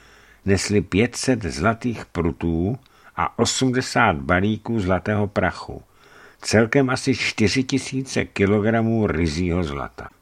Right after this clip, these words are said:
Putovali do Tuátu, kde musel Gongo Musa část svých lidí opustit, protože onemocněli chorobami nohou.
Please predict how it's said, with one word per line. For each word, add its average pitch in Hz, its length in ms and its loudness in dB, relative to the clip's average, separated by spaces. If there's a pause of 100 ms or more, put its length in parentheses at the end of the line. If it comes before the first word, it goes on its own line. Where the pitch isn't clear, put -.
Putovali 107 540 4
do 113 120 0
Tuátu, 71 720 2 (580)
kde 78 200 0
musel 92 400 0
Gongo 90 380 2
Musa 98 540 -2 (100)
část 92 420 2
svých 98 360 -6
lidí 98 240 0
opustit, 85 720 -4 (520)
protože 87 400 2
onemocněli 101 840 2
chorobami 85 760 2
nohou. 60 480 -2